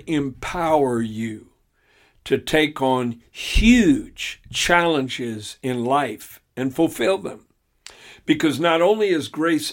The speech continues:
unmerited love, grace is divinely imparted ability, and that means God invests power in you. God pours his own power into you so that you can accomplish that which is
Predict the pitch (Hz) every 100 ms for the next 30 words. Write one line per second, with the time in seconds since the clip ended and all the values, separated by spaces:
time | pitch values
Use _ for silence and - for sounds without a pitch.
0 | - 156 151 151 170 165 - 139 120 131
1 | 151 110 147 131 127 156 170 165 135 113
2 | - 160 117 143 180 170 160 143 127 117
3 | 160 156 127 117 113 156 180 160 127 127
4 | 139 175 143 139 120 - - 175 185 151
5 | 131 135 - - - 147 147 120 156 135
6 | - - - 185 180 190 156 135 127 120
7 | 113 107 104 120 139 143 147 131 - 139
8 | 143 135 156 143 135 - - 190 226 233
9 | 196 - - 117 104 95 110 135 135 131
10 | - 123 113 110 107 101 104 _ - -
11 | - - 139 135 135 196 185 196 143 -
12 | 190 190 190 151 131 - 143 143 143 147
13 | - 147 147 120